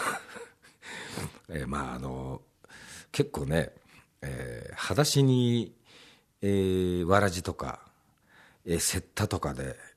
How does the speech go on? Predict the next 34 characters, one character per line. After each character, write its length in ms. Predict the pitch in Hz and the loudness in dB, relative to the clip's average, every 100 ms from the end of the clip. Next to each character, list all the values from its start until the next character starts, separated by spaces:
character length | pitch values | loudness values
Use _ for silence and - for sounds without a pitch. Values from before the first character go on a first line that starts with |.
| _ - | _ -12
殺 300 | - 101 92 | -6 -6 -2
人 180 | 107 101 | 2 2
と 100 | 101 | 2
か 120 | 80 | -2
ド 120 | 69 | -2
タ 120 | 101 82 | 0 0
バ 100 | 73 | 0
タ 80 | |
や 120 | 73 76 | -2 -2
る 100 | 80 | -2
も 100 | 71 | -2
ん 120 | 64 | -4
で、 280 | 62 - - - - - | -8 -10 -14 -20 -18 -2
も 180 | 90 127 | 2 4
と 100 | 170 | 6
も 120 | 165 | 4
と 200 | 156 147 | 6 8
両 240 | 143 156 | 10 10
足 180 | 147 147 | 8 6
の、 300 | 143 135 131 | 4 4 4
足 160 | 123 - | 2 0
首 160 | 160 131 | 4 6
の 120 | 80 | 6
靭 260 | 80 113 110 | 6 4 6
帯 180 | 107 104 | 4 6
が 360 | 104 101 87 - _ - 73 - | 4 2 0 -6 _ -20 -16 -2
結 280 | 151 - - | -2 -2 2
構 560 | 92 80 73 65 - - _ _ - - - _ _ _ | 4 6 4 -2 -8 -20 _ _ -20 -20 -20 _ _ _
半 300 | - - 120 | -16 0 2
分 220 | 113 110 110 | 4 4 6
な 100 | 113 | 4
か 100 | 82 | 0
っ 60 | |
た 120 | - | -2